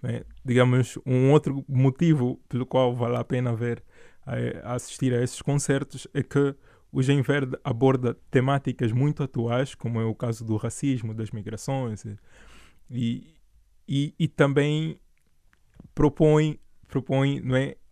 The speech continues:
aquilo que, que é a sua convicção de que seria a solução para esse, para essas problemáticas, não é? Porque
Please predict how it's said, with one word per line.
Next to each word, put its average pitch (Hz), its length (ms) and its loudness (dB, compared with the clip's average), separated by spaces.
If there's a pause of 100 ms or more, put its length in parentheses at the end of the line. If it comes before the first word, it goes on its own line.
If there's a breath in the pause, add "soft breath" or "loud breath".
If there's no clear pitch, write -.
(120)
aquilo 143 360 0
que, 147 440 0 (220)
que 131 180 2
é 127 120 4
a 127 60 2
sua 139 260 0
convicção 135 640 0
de 135 100 -4
que - 120 -18
seria 120 380 -2
a 117 60 -4
solução 117 420 -4
para 117 220 -6
esse, - 180 -12
para - 180 -8
essas 117 200 -8
problemáticas, 110 800 -10
não 123 100 -10
é? - 20 -10
Porque 120 400 -8